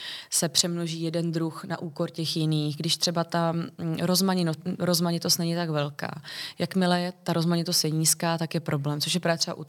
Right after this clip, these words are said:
atopického ekzému. Je známo, že tam je přemnožený zlatý stafylokok, eh,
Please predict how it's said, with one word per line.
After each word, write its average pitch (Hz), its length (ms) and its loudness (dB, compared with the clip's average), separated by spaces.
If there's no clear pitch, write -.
atopického 165 680 0
ekzému. 160 500 2
Je 175 100 4
známo, 156 300 6
že 156 80 2
tam 165 120 2
je 170 60 4
přemnožený 165 500 4
zlatý 165 280 2
stafylokok, 170 800 0
eh, - 420 -4